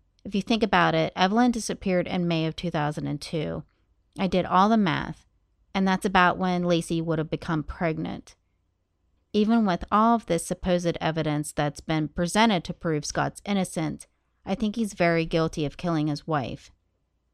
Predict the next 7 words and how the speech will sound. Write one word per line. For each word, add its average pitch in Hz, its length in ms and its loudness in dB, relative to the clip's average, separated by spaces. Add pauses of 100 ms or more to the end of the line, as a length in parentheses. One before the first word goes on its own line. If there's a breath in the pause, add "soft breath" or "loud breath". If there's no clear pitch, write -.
(180)
He 220 80 -4
simply 233 520 2
did 175 240 -2
not 165 260 0
want 147 240 -2
this 147 140 -6
child 143 560 -2